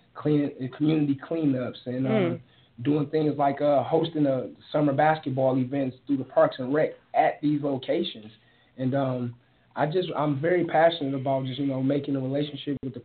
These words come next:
Speaker 1: people in the community. So me as a councilman, like, very much well councilman, 'cause I'm claiming it again.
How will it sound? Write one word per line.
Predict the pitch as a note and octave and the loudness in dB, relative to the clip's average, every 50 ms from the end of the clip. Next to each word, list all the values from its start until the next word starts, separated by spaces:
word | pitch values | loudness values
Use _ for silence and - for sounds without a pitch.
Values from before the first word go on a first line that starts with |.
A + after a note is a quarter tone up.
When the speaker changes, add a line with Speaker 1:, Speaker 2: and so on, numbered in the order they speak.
| - | -4
Speaker 1:
people | - C#3+ C#3 - - | -2 -2 -2 -2 -4
in | C3 B2+ | -8 -10
the | B2+ B2 | -8 -8
community. | - B2 D3 D#3+ E3+ D3+ B2+ A#2+ A#2+ A#2+ | -6 -4 -2 -2 -2 -4 -4 -6 -6 -8
So | - B2 B2 A#2 A#2+ | -6 -6 -6 -4 -2
me | A#2+ C3+ D3+ D3+ D#3 | 0 0 2 2 0
as | D3 C3+ | 0 -4
a | B2+ | -6
councilman, | - - - D#3 E3+ - - C3+ C3 C3 C3 B2+ | -6 -4 -2 -2 -2 -2 -4 -4 -4 -4 -4 -4
like, | B2+ C3 B2+ B2 A#2+ - _ _ _ _ _ _ _ _ _ _ _ _ _ _ _ _ - | -4 -4 -6 -6 -8 -12 _ _ _ _ _ _ _ _ _ _ _ _ _ _ _ _ -4
very | C3+ - F3 F3 D#3+ D#3+ | 0 2 2 2 2 0
much | D#3+ D#3 D#3 D3+ C#3 | 0 0 -2 0 0
well | C#3 D3+ - _ _ _ - - | 0 -2 -2 _ _ _ -12 -10
councilman, | - - B2 B2+ B2+ | -8 -6 -6 -6 -6
'cause | A#2+ A2+ B2+ | -8 -6 -6
I'm | - C3+ | -6 -6
claiming | - - D3+ D3+ D3+ D3 D3 C#3 | -4 -2 0 2 2 2 2 0
it | C3 B2+ | 0 -2
again. | B2 B2 D3 D#3 D3+ C3+ C3 | -2 -2 -2 -2 -2 -2 -4